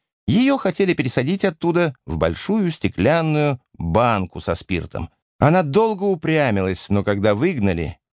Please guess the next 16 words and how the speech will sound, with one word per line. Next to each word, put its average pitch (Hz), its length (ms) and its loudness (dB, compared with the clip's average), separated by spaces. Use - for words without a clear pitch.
то 185 120 2
и 185 100 2
сами 208 420 0
не 196 140 0
рады 175 280 -2
были. 123 520 -4
Она 185 240 4
вдруг 190 240 -2
заскользила 175 680 0
по 160 160 0
полу, 175 440 0
и - 120 -4
ее 151 440 2
поймали 165 480 0
с - 120 -8
трудом. 101 560 -4